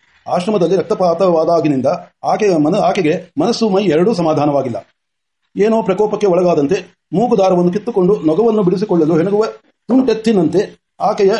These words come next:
ಮನಸ್ಸು ಮೈಯು ಆಶ್ರಮದ ಶಾಂತ ಜೀವನಕ್ಕೆ ಒಗ್ಗವೆಂಬಂತೆ ಹಠ ಮಾಡುತ್ತಿದೆ.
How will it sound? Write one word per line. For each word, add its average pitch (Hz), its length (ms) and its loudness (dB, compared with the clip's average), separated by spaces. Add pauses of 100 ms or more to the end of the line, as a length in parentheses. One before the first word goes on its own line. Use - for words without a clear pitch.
(100)
ಮನಸ್ಸು 190 320 0
ಮೈಯು 175 460 0 (260)
ಆಶ್ರಮದ 202 380 -2
ಶಾಂತ 185 280 -2
ಜೀವನಕ್ಕೆ 190 720 -2
ಒಗ್ಗವೆಂಬಂತೆ 180 640 0
ಹಠ 160 140 -4
ಮಾಡುತ್ತಿದೆ. 180 480 -2